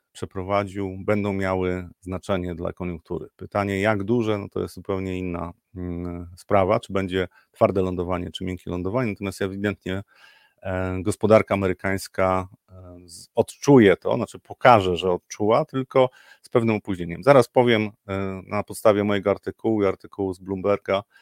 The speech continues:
e, dlaczego tak uważam. Jeszcze, e, dwa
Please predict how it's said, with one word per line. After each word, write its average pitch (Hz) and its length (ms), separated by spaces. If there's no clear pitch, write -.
e, 92 140
dlaczego 98 360
tak - 200
uważam. 78 360
Jeszcze, 139 680
e, 107 340
dwa 120 640